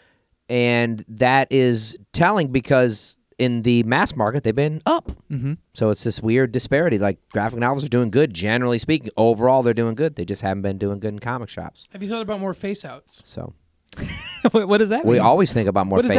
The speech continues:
Speaker 2: that
Speaker 1: outs.
Speaker 2: mean,
Speaker 3: Are you? I don't
Speaker 2: Marcus?
Speaker 3: know.
Speaker 2: Explain what that term is.
Speaker 3: Oh, sorry, I, 'cause I worked in the book industry before I worked in the comic industry. A face out is when you take a really great looking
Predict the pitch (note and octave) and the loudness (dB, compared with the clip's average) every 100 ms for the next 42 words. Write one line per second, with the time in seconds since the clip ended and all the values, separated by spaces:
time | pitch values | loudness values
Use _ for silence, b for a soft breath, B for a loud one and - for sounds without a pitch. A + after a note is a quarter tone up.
0 | - C4+ G4+ G3 F#3 A3 C#4 G4+ G#3 G3+ | 4 4 4 6 6 6 4 2 2 0
1 | F#3 A#3+ C#4 B3 A#3+ A3+ C#4+ F#4+ C#4+ D4 | 2 2 4 2 2 2 0 2 4 2
2 | - C4+ G#3 C4 A#3+ G3 A3 A3 A#3 - | 2 0 0 -2 -4 -6 -2 -2 0 2
3 | G#3 E3+ A#3 G#3 E3 - E3 D#3+ - E3+ | 2 4 2 2 -2 -4 -6 -6 -6 -4
4 | D#3 D3 D#3 C#3+ F#3+ G#3+ F3+ C#3+ C3+ C3 | -4 -2 -2 -2 -4 -4 -4 -6 -6 -8
5 | D3+ D3+ - E4 F#4+ A#3 G3 F3+ F#3 F#3 | -8 -6 2 2 4 2 0 -4 -6 -6
6 | F#3 G3 D#3 E3 F#3+ E3+ D#3 D#3 D#3+ D3+ | -6 -8 -8 -6 -6 -6 -8 -8 -8 -10
7 | D3+ D#3 D3 | -8 -6 -8